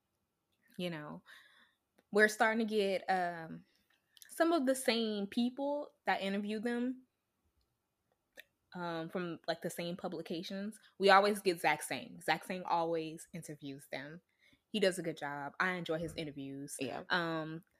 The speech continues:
Speaker 1: this time we also got another interview from Zane Lowe for Apple Music.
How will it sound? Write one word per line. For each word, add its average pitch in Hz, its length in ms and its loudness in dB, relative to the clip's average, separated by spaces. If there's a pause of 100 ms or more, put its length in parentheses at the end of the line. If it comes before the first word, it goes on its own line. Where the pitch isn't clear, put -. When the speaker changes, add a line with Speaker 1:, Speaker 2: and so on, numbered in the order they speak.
Speaker 1:
this 175 180 2
time 190 220 2
we 185 160 -8
also 175 300 0
got 165 360 0
another 160 320 -2
interview 165 520 -4
from 160 500 -6 (260)
Zane 170 420 -2
Lowe 160 360 0
for 160 220 0
Apple 170 240 -2
Music. 170 540 -6